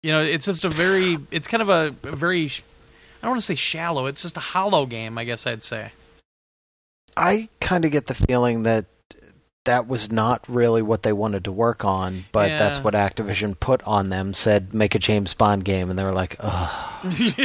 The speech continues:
Speaker 2: right."
Speaker 1: That, yeah, I, I think that's kinda what it is, too. But, I mean,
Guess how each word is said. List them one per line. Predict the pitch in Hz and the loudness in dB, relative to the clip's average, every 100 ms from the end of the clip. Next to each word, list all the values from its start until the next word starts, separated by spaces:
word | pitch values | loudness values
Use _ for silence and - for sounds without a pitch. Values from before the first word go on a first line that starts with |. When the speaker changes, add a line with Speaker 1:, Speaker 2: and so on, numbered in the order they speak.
| 120 | 2
Speaker 2:
right." | 120 110 - - - _ _ | 0 -2 -6 -20 -20 _ _
Speaker 1:
That, | 233 208 | -2 0
yeah, | 143 190 151 | 0 2 2
I, | 165 | 2
I | 180 | 0
think | 165 202 | -2 -2
that's | 190 151 | -2 -2
kinda | 196 175 | -2 -4
what | 156 | -4
it | 147 | -6
is, | 143 | -8
too. | - 202 | -6 -4
But, | 143 | -4
I | |
mean, | 151 156 151 | -4 -4 -6